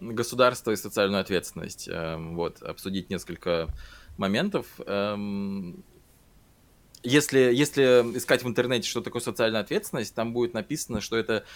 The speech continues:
ответственность, там, например, корпорации перед, э, компанией работодателя, перед, э, сотрудником и, там, например, предоставление дополнительных страховок или там каких-то,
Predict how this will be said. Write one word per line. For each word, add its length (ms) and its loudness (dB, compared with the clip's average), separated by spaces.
ответственность, 760 -2
там, 220 0
например, 320 -2
корпорации 800 0
перед, 420 -2
э, 240 -2
компанией 520 -2
работодателя, 1000 -2
перед, 280 -2
э, 200 -6
сотрудником 760 -6
и, 400 -6
там, 200 -10
например, 360 -8
предоставление 680 -4
дополнительных 580 -6
страховок 680 -4
или 160 -6
там 200 -12
каких-то, 640 -10